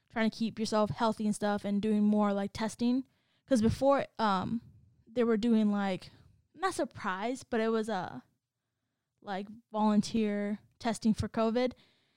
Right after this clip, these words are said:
And I think now they're trying to do a little bit more where you're gonna get forced to do it. And there's this, I think, app that they want you to have on your phone. And if it get, if you get a green,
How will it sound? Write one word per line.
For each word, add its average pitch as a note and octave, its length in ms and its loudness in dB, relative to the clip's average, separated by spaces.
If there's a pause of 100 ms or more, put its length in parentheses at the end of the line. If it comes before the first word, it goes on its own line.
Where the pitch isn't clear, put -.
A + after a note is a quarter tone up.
And A3+ 100 0
I A3 40 2
think A3 200 0
now G#3+ 800 2
they're G#3 180 0
trying A3 280 -4
to G#3 60 -2
do G#3+ 100 2
a G3+ 60 4
little G3+ 120 -2
bit F#3+ 120 -6
more G3+ 360 -2
where G3 140 -4
you're G3+ 200 -2
gonna G3+ 220 0
get G3+ 160 -8
forced - 560 -2 (360)
to C4+ 100 -4
do C4+ 180 6
it. C4+ 160 4
And A3 260 2 (520)
there's A#3+ 220 6
this, G#3+ 160 -2
I G#3 140 -2
think, G#3+ 280 0 (120)
app G#3 380 0 (200)
that G#3+ 140 -6
they G#3 100 2
want G#3 240 2
you G#3+ 40 -6
to G#3 80 -2
have G#3 360 0
on G3+ 120 0
your G3+ 80 0
phone. G3+ 520 0 (520)
And G#3+ 240 4
if G#3 200 0
it G#3+ 320 0
get, A#3 220 2
if G#3+ 140 0
you A3+ 100 4
get A3+ 160 4
a G#3+ 80 4
green, A#3 720 4